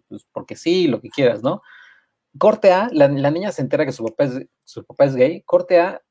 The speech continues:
otro chavito en la escuela dice, "Ay, ¿quién iba a pensar que el papá de esta chavita es gay?". Pero lo toman de lo más normal, no hacen ni escándalo,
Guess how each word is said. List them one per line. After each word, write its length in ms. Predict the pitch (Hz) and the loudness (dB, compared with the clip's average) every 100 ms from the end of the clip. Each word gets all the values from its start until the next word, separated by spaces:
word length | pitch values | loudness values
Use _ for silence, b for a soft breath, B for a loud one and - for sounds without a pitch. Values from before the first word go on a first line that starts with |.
| _ - | _ -2
otro 280 | 180 120 | 0 -2
chavito 340 | 113 170 170 180 | -6 -4 -4 -4
en 60 | |
la 80 | 156 | -6
escuela 500 | 139 165 156 165 190 - _ - | -2 0 2 0 -2 -8 _ -6
dice, 260 | 160 143 | -6 -4
"Ay, 460 | 143 202 220 180 - _ _ | -8 -8 -8 -10 -20 _ _
¿quién 160 | - 233 | -4 -2
iba 160 | 233 | 0
a 80 | 202 | -2
pensar 400 | 151 139 175 202 | -2 -4 -4 -4
que 80 | 175 | -4
el 80 | 143 | -4
papá 320 | 139 - 170 | -4 0 0
de 80 | 170 | 0
esta 220 | 165 170 | -2 -6
chavita 320 | 151 147 151 | -6 -6 -4
es 100 | 165 | -4
gay?". 220 | 180 180 b b _ | -4 -6 b b _
Pero 180 | 170 180 | 2 4
lo 140 | 180 | 4
toman 420 | 208 208 220 170 | 2 2 2 2
de 100 | 139 | 4
lo 120 | 143 147 | 4 6
más 240 | 170 180 | 4 4
normal, 480 | 190 151 135 135 151 | 4 4 4 4 2
no 140 | 147 175 | 4 2
hacen 380 | - 185 185 | 2 -2 -2
ni 140 | 135 120 | -2 -2
escándalo, 880 | - 147 139 135 135 131 127 131 | -2 0 0 2 2 4 4 4